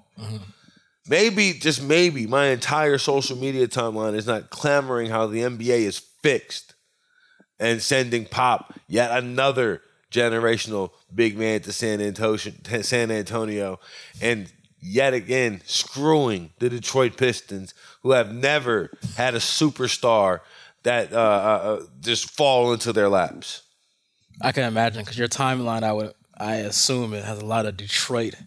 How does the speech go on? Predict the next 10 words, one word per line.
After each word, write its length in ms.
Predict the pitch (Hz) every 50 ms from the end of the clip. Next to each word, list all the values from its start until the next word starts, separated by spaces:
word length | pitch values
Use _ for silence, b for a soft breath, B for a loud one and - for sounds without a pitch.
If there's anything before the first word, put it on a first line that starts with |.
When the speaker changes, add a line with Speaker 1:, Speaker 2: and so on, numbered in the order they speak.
| _ _
Speaker 1:
natives 640 | - 117 117 120 123 127 120 113 107 101 101 101 110
in, 160 | 110 104 101 104
on 240 | - 104 107 107 104
there, 280 | 107 107 107 101 - b b b b b b b
considering 500 | - 127 101 - - 117 117 113 110 110
your 100 | 104 104
background. 580 | 101 110 123 127 123 104 101 110 104 98 98 92 92 - _ _
So 180 | _ - - 113
I 240 | 110 107 101 110 113
can, 280 | - 120 107 101 98